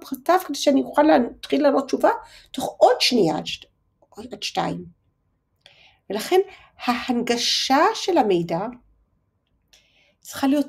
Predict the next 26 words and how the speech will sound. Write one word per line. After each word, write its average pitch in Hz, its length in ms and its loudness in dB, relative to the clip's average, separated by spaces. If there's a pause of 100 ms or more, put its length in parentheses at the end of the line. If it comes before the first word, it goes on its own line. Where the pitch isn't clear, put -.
מאוד 294 560 4
מאוד 339 320 0
מוצלחת. 339 640 -4 (1500)
הידע 226 500 4 (140)
עצמו, 349 500 -2 (100)
כלומר, 220 200 -6 (200)
לא 247 180 0
רק 370 160 -4
ההנגשה 196 520 -6
היא 208 120 -4 (200)
גם 247 160 2
כשהגעתי 240 520 -4
לדף, 311 360 -2 (100)
גם 196 160 -2
כשהתמצאתי 185 600 -10
בתוכו. - 400 -16 (360)
הידע 330 520 4
עצמו 370 220 0 (160)
צריך - 200 -2
להיות 349 200 -2
כתוב 349 380 2 (420)
כידע 311 500 6
לפעולה. 285 600 4 (380)
זה 220 120 0
לא 226 260 2
רקע, 202 460 0